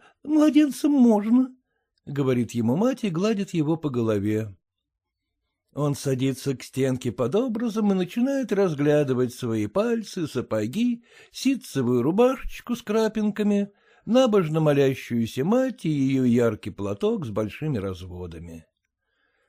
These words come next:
Но вот обедня кончилась, народ выходит из церкви. Вышел и он с матерью. К ним подходит нарумяненная, только что вышедшая замуж дьяконица,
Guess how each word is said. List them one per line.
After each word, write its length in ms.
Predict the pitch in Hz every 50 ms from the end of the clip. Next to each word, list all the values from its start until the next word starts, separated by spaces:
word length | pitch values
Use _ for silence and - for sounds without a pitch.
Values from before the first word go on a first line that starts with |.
| _ _ _ _ _ -
Но 160 | 143 190 220
вот 240 | 262 294 302 302 262
обедня 480 | 240 185 220 226 226 185 165 170 160
кончилась, 880 | - - 131 135 127 123 117 - - 127 120 117 117 113 - - - - -
народ 560 | - - 104 123 151 180 208 254 262 - -
выходит 480 | 180 175 175 - 175 180 156 143 -
из 160 | 131 113 - -
церкви. 760 | - - - 107 101 104 95 85 - - 95 98 101 98 90 85 _ _ _ _ _ _ _ -
Вышел 440 | 151 196 262 247 - - 220 180
и 60 | 139 120
он 260 | 113 117 117 117 113
с 140 | - - 104
матерью. 720 | 110 110 113 110 104 - 110 101 104 101 107 110 107 107 _ _ _ _ _ _ _ _ _ _ _ _ - -
К 60 | -
ним 320 | 143 165 226 277 302 311 -
подходит 680 | - 151 143 131 - - 233 285 233 262 254 165 -
нарумяненная, 920 | 143 139 127 131 131 147 202 247 269 269 254 262 247 240 233 233 220 208
только 360 | 156 - 180 170 143 - 151
что 240 | 143 - - 147 139
вышедшая 580 | 131 139 113 113 123 107 - - 123 120 120 117
замуж 400 | 98 123 120 113 107 107 101 95
дьяконица, 920 | 90 85 101 143 190 240 233 262 247 240 247 - - - 233 226 226